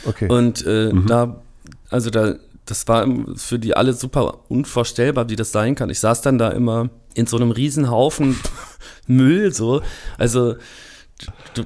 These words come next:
Speaker 2: dass meine ganze Schmutzwäsche, ich hab das irgendwie so automatisch gleichmäßig auf dem Boden verteilt und, äh, das macht mir halt ein Riesenchaos und dann,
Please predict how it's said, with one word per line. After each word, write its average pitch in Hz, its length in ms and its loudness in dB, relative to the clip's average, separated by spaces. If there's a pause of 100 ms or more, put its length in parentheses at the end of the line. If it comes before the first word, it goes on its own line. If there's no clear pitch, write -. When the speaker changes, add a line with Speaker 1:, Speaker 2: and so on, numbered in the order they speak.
(100)
Speaker 2:
dass - 220 -2
meine 117 220 2
ganze 123 220 -2
Schmutzwäsche, 131 760 -2
ich - 220 -6
hab 131 140 -4
das - 160 -2
irgendwie 160 320 0
so 131 140 0
automatisch 151 580 0
gleichmäßig 143 720 -2
auf 123 120 0
dem 135 120 -2
Boden 139 320 0
verteilt 127 720 0
und, 113 420 -6 (360)
äh, 110 480 2
das - 200 -4 (380)
macht 123 180 0
mir 135 100 4
halt 135 140 2
ein 127 40 0
Riesenchaos 143 760 -2
und - 180 -4
dann, 113 360 0